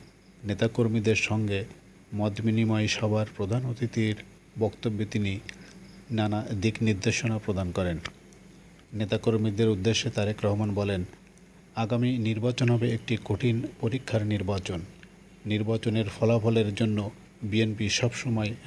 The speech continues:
জনসমর্থনের উপর নির্ভরশীল। বিএনপি গত সতেরো বছর ধরে শত জুলুম ও নির্যাতন সহ্য করে যেভাবে জনগণের আস্থা ধরে রেখেছে,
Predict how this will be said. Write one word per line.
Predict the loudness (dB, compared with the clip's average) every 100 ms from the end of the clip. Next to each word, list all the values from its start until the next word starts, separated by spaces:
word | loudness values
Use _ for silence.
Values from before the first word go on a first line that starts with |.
| -2
জনসমর্থনের | 0 0 -2 -2 -2 -2 -2 0
উপর | 0 0 0
নির্ভরশীল। | 0 0 0 0 0 -2 -6 -16 -20 -20 -20 -20 -20 -12
বিএনপি | 0 4 4 2 0 2
গত | 2 2 0 -6 -20 -6
সতেরো | -4 2 6 6
বছর | 4 2
ধরে | 0 0 0 -2 -8 -18 -10
শত | 0 2 4 2 2
জুলুম | 4 4 2 0
ও | 0 0 -4 -14 -4
নির্যাতন | -4 0 2 2 2 -2
সহ্য | -2 -4 0 0
করে | 2 0
যেভাবে | 2 4 4 4 -2 -8 -20 -20 -20 -10 0
জনগণের | 2 6 6 6 2
আস্থা | 2 0 2 0
ধরে | 4 4 4
রেখেছে, | 4 2 4 2